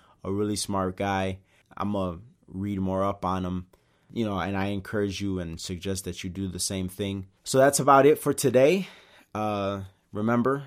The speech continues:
as always, to check out the Audio Apes on, uh, YouTube. Subscribe, comment. Check out Hanging with Apes on YouTube. Subscribe and comment. Hanging with Apes on SoundCloud. Audio Apes on SoundCloud.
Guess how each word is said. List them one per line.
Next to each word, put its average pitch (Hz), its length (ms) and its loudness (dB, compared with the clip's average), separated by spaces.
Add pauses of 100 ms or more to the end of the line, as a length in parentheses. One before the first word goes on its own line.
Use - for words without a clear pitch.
as 101 160 -4
always, 113 400 2
to 101 100 -10
check 107 260 -4
out 107 300 0
the 95 180 -8 (120)
Audio 117 440 4
Apes - 460 -2
on, 98 340 -2
uh, 90 140 -4
YouTube. 156 800 -2
Subscribe, 120 840 2 (140)
comment. 135 600 0 (440)
Check - 240 -2
out 110 160 8
Hanging 143 360 2
with 110 180 0
Apes 117 340 0
on 98 460 -2
YouTube. 107 500 -4
Subscribe 104 560 -2
and 92 100 -6
comment. 139 440 0 (420)
Hanging 123 300 0
with 110 220 0
Apes 131 340 2
on 92 140 -4
SoundCloud. 143 920 4 (600)
Audio 117 320 4
Apes 117 200 0
on 113 120 -2
SoundCloud. 117 800 0